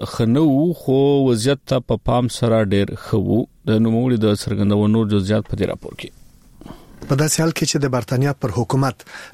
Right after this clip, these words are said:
Speaker 2: له افغانستانه د برتانوي ځواکونو د افغان همکارانو د را ایستلو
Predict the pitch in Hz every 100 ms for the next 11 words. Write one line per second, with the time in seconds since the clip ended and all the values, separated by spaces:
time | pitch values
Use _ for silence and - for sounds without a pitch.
0 | 147 139 147 139 - 165 147 117 110 113
1 | - 120 120 123 110 113 117 156 156 135
2 | 110 - 139 147 117 110 - 120 135 131
3 | 107 104 104 - - 143